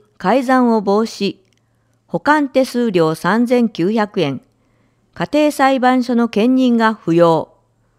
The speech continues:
お問い合わせ先、大津地方法務局甲賀支局。電話、零七四八六二の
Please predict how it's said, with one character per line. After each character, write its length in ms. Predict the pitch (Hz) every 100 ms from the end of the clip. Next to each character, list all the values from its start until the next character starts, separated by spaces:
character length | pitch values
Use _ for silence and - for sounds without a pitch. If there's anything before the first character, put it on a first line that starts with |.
| _ _ _ _ -
お 80 | -
問 240 | 262 277
い 60 | 262
合 80 | 240
わ 100 | 240
せ 140 | 220
先、 480 | 214 196 - 185 - _ _ _ _ _ _
大 180 | 269 285
津 200 | 277 190
地 160 | 190
方 280 | 196 277 277
法 200 | 262 247
務 140 | 233 220
局 460 | 190 - 160 - _
甲 220 | - 277
賀 160 | 285 269
支 100 | -
局。 420 | 196 - 147 - _ _ _ _ _ _ -
電 260 | 196 208
話、 260 | 190 180 - _ _ _ _ _ _
零 200 | - 302
七 220 | 311 285 226
四 260 | 202 196
八 280 | 196 185 170
六 260 | 175 175 277
二 240 | 262 220
の 260 | 160 151